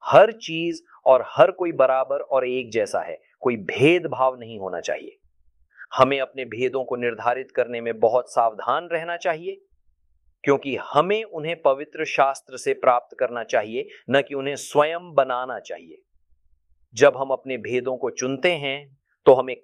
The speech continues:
कट्टरता, नस्लीय और जातीय उत्पीड़ना, महिलाओं और अल्पसंख्यकों के साथ दुर्व्यवहार और सभी प्रकार के बदसूरत परिणाम मिलते हैं।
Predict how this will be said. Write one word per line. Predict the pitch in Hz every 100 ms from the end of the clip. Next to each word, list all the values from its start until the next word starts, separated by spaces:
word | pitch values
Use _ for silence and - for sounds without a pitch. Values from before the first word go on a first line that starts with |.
| 147
कट्टरता, | - _ 185 175 - 170 170 - _ -
नस्लीय | 123 135 - 143 160 170 170 175 _ _
और | 131 123
जातीय | 131 135 - 147
उत्पीड़ना, | 147 - - _ 170 170 175 156 135 98 - _ _ 117
महिलाओं | 135 139 139 131 139 143
और | 131 127
अल्पसंख्यकों | 131 135 - 135 123 160 123
के | 117 120
साथ | - 120 120 - _ 110
दुर्व्यवहार | 131 135 127 117 110 127 143
और | 147 123
सभी | - 135 127 170
प्रकार | 143 127 123 127
के |
बदसूरत | 101 - - 127 131 127
परिणाम | 120 110 101 98
मिलते | 87 87 101
हैं। | -